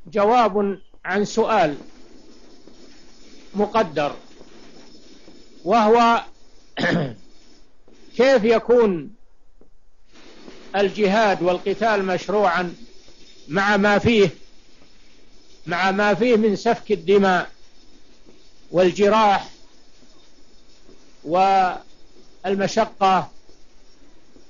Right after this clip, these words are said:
كيف الإسلام يشرع هذا؟ يشرع سفك الدماء، ويشرع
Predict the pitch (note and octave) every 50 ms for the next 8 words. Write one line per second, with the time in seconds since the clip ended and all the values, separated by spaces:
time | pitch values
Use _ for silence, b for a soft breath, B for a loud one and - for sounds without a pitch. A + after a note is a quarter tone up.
0 | - - - - - - - - - - - - - - - - - - - -
1 | - - - - - A#3 C#4 C#4 A3+ B3+ A#3+ G#3 G#3+ A3+ - - G#3+ A#3 A#3 A3+
2 | A3+ G#3+ G#3+ G#3 A3 G#3+ F#3+ - F#3+ F#3+ E3 E3 E3+ F3+ F#3 F3 F3 E3 E3 E3
3 | E3 E3 - - - - - - - - - - - - - - - - - E3+
4 | G3 A3 A3 - - G3+ F#3+ E3 E3 - - G#3 G3+ - - - G3+ F3+ F3 F3
5 | F#3+ F#3+ F#3 F#3 F#3 F3+ E3+ D3+ - - - - - - - - - - - -
6 | - - - - - - D#3+ F#3 G#3 A3+ G#3 - G#3+ G#3 G3 F#3 F3+ E3+ -